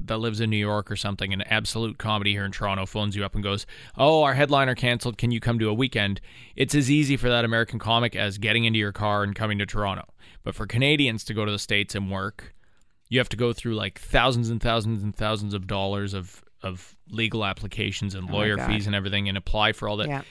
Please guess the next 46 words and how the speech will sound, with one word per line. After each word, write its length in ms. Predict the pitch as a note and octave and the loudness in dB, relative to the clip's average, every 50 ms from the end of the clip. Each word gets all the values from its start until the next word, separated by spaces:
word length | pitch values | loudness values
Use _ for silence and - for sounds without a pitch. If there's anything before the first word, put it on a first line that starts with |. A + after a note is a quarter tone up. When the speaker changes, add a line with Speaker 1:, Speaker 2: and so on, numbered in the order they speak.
| - - - _ _ _ - | -20 -20 -20 _ _ _ -2
Speaker 1:
And 280 | A#2 A2+ A2+ A2 G#2+ | 0 0 0 0 0
you 100 | A2 A#2 A2 | -2 -2 0
might 200 | A2+ A2 G2+ G2+ | 0 0 0 0
not 160 | A2 G#2+ G#2 | 0 0 0
even 440 | G#2 G2+ G2+ G2+ G2+ F#2+ F#2 F#2 - - - - - G2 | -2 -2 -2 -2 -2 -2 -4 -6 -10 -16 -20 -20 -16 -10
be 200 | G2 G#2 G#2+ G#2 | -6 -2 0 0
able 160 | G2+ G2 G#2 | 0 -2 -2
to 100 | - A2+ | -4 -4
go 140 | G#2 G2+ G2 | -4 -4 -4
work 260 | F#2 F#2 G2 B2 - - | -4 -4 -4 -6 -4 -4
down 220 | A2 G2+ F#2+ F#2 | -6 -4 -4 -6
there. 240 | F#2 E2+ - - - - D#3 | -8 -10 -12 -16 -18 -8 -4
So 60 | F3 | -2
Speaker 2:
Mm-hmm. 240 | E3 D3+ F3 D#3+ A#2 | 0 2 2 2 2
Speaker 1:
there 100 | A2+ A2+ | 2 0
was 160 | A2 G#2+ G2+ | 0 -2 -2
that 220 | A2+ A2 G#2 - | 0 0 0 2
whole 180 | G#2 A2 A2 G#2+ | 2 0 0 2
reciprocity 720 | A2 G#2+ G2+ - - - - A2 G2+ G#2 - - A2 A#2 | 0 0 0 -2 -2 -2 0 2 2 2 0 -2 -4 -4
thing 160 | G#2 - A#2+ B2+ | -2 0 0 2
that 100 | C3 A#2+ | 2 4
we, 100 | C#3 C#3+ | 4 4
of 120 | C#3 - - | 2 4 6
course, 220 | - C#3 C3 - | 6 6 6 6
talked 240 | - C3 A#2+ A2+ - | 4 4 4 4 2
about 180 | A2 A2+ A2+ A2 | 0 -2 0 0
a 40 | G#2+ | 0
lot 160 | G#2 G#2+ G#2+ | 0 0 0
on 100 | G#2+ G#2 | 0 0
this 120 | G#2+ G#2 | 0 -2
show 220 | - - A2+ G#2+ G#2 | 0 0 0 2 2
this 200 | G#2 G2 - - | 2 0 0 0
year 120 | A2 G#2+ | 0 0
with 80 | G2+ - | 0 -2
Sandra 340 | - A#2 A2 G#2+ G2+ G#2 | -2 0 0 0 0 0
Battellini, 640 | F#2+ G#2+ G#2 G2 F#2+ G2 G2+ G2+ G2+ G2+ G2+ G2+ G2+ - - - - - - - - - - - - - | 0 0 -2 -2 -2 -2 -2 0 0 0 0 0 -2 -4 -8 -20 -20 -20 -20 -20 -20 -20 -20 -20 -12 -6
uh, 260 | F#2+ F#2+ F#2 F#2+ F#2+ - | -4 -2 -2 -2 -4 -2
and 160 | G2+ G#2 G2 | -2 -2 0
Phil 220 | - - G2+ G2+ G2 | 2 2 2 2 2
Luzzi, 320 | G2 G2 G2 - A2 G#2 G2 | -4 -4 -6 -4 -6 -4 -4
the 80 | G2 | -4
whole 380 | F#2+ G2 G2 F#2+ F#2+ F#2+ F#2+ - - - | -4 -4 -4 -4 -4 -4 -6 -6 -8 -6
comedy 400 | - G2+ G2 G2 G2 G2 G2 G2 | -6 -4 -2 -2 -2 -2 -2 -4
is 100 | F#2+ G2+ | -2 -4
art 400 | G2 F#2+ F#2+ F#2 - - - - - - - - - - | -4 -4 -4 -6 -8 -10 -10 -8 -10 -12 -14 -18 -16 -6
Speaker 2:
Mm-hmm. 360 | E3 E3+ D#3 E3 E3+ D#3 D#3 | -4 -2 -2 0 -2 -2 -4